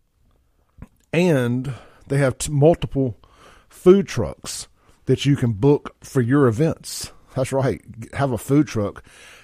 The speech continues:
at your event. And, uh, their website is burgers blues dot com. Again, they can cater from five to five thousand people. So there's no event too big, too small, whether it's your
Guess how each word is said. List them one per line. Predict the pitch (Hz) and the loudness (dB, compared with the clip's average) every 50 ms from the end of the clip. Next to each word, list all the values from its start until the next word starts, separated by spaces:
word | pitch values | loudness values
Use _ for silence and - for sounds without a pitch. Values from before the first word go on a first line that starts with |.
| - _ - | -20 _ -4
at | - 135 147 139 - - | 0 2 2 2 0 0
your | 139 135 135 127 | 0 2 2 2
event. | 117 101 117 131 127 110 90 - - - _ - - _ _ - | 2 2 0 0 0 -2 -4 -10 -18 -20 _ -20 -20 _ _ -10
And, | - 107 107 110 | -8 -6 -4 -2
uh, | 110 107 | -2 -2
their | 104 107 120 110 | 0 0 0 0
website | 107 123 143 147 120 - 139 120 120 107 | 2 2 2 2 2 0 0 0 0 0
is | 95 104 87 | -2 -6 -8
burgers | 104 101 135 135 147 143 147 151 147 139 117 - - - - _ _ _ _ _ _ _ _ _ _ _ - | -4 2 4 4 4 4 4 2 0 -2 -4 -8 -14 -16 -20 _ _ _ _ _ _ _ _ _ _ _ -4
blues | 110 135 131 135 139 139 135 131 131 127 120 113 107 - - - - _ _ _ _ _ _ _ _ - 85 - | 0 4 6 6 8 8 6 4 2 0 -4 -6 -10 -12 -14 -16 -18 _ _ _ _ _ _ _ _ -20 -8 -2
dot | - 120 113 - - | -2 -2 -2 -2 -6
com. | - - 101 92 85 64 62 64 78 - - - _ _ - | -6 -6 -6 -6 -6 -8 -10 -14 -16 -18 -20 -20 _ _ -12
Again, | - 104 107 120 127 117 | -10 -6 -2 -2 0 0
they | 113 120 | 0 -2
can | - 123 117 | -2 -4 -4
cater | - 127 131 131 123 | -2 0 0 0 0
from | - 107 98 | -2 -4 -6
five | 92 - 120 131 135 135 131 | -4 -2 0 0 0 0 -2
to | 107 101 | -4 -6
five | 87 - - 120 120 123 113 - _ _ | -8 -6 -6 -4 -2 -4 -4 -6 _ _
thousand | - 120 120 117 117 117 104 113 107 95 80 - - _ _ _ - - | -4 -2 -2 -2 -2 -2 -4 -4 -6 -6 -8 -12 -20 _ _ _ -14 -8
people. | - 131 123 107 - 87 78 76 - _ _ _ - - - - - - _ _ | -4 -4 -4 -4 -6 -8 -10 -10 -12 _ _ _ -20 -20 -20 -20 -20 -20 _ _
So | - - - 107 104 98 | -12 -8 -6 -4 -4 -2
there's | 101 113 117 110 | -2 -2 -2 0
no | 120 131 139 135 | 2 4 4 4
event | 117 117 135 135 131 - _ | 4 2 0 0 0 -2 _
too | - 156 151 | 0 0 2
big, | 127 139 139 135 127 - | 4 4 4 4 4 2
too | 139 139 | 0 0
small, | - - 131 127 127 131 131 127 | 0 2 2 4 4 6 6 4
whether | 123 120 127 127 | 4 4 2 2
it's | 120 - - | 0 0 0
your | 123 117 113 107 95 | 0 0 0 -2 -4